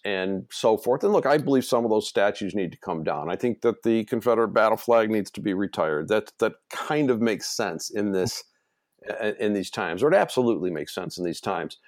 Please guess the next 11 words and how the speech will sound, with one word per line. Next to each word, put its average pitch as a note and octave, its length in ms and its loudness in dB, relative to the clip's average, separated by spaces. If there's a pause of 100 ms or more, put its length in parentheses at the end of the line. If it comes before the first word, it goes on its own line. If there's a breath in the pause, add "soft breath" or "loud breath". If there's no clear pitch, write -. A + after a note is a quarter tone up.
(320 soft breath)
But C#3 200 4
where D#3+ 220 8
does D#3+ 160 4
it D#3 100 6
end? E3 280 2
So D3+ 460 4 (600)
Elihu E3 720 6 (100)
Yale B2 680 4 (640)
was B2+ 240 6
a B2+ 80 6
philanthropist B2+ 1160 0